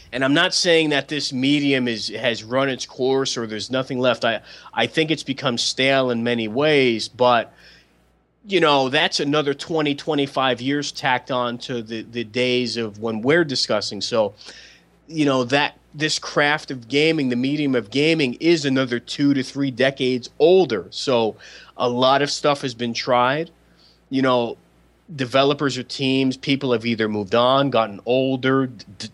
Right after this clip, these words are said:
died in some circumstances. Uh, you know, everything changes and goes through cycles and shifts. So there's a lot of different factors and a lot of different variables to take into consideration,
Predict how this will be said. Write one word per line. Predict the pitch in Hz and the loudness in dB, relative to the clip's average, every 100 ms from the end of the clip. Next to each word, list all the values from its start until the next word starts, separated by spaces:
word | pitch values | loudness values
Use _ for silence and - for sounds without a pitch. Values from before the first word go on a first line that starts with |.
| - | -12
died | 110 123 123 127 139 135 | 0 4 4 4 2 0
in | 131 | -4
some | - 135 127 | -2 -2 -2
circumstances. | 143 131 131 131 135 131 131 147 135 - - - - - _ _ - | -4 -4 -6 -6 -2 -2 -4 -6 -6 -8 -10 -20 -20 -20 _ _ -12
Uh, | - - - - - | -10 -8 -10 -14 -6
you | 147 | 2
know, | 135 | 2
everything | 143 147 151 156 | 2 0 -2 -2
changes | 139 - 139 139 135 127 | -2 -2 0 0 -2 -4
and | 117 | -4
goes | 120 123 - | -2 -4 -6
through | 120 | -6
cycles | - 123 120 - 123 110 | -2 0 0 -4 -10 -10
and | 110 | -8
shifts. | - - 139 101 - - | -6 0 0 -2 -10 -8
So | - 117 110 - - - _ - | -2 2 0 -2 -18 -20 _ -6
there's | 147 | -2
a | 151 | 0
lot | 135 143 147 | 0 2 4
of | 151 139 | 2 -2
different | 147 147 113 | -6 -6 -8
factors | 139 127 127 131 127 | -4 -4 -4 -8 -6
and | 123 | -8
a | |
lot | 110 120 120 | -4 -4 -4
of | |
different | 120 120 117 | -6 -10 -12
variables | 107 127 127 110 113 - | 0 0 2 -2 -6 -8
to | 113 | -8
take | 123 110 | -6 -6
into | 107 110 | -10 -12
consideration, | 104 - 123 104 110 107 - 101 | -10 -8 -6 -2 -2 -2 -8 -12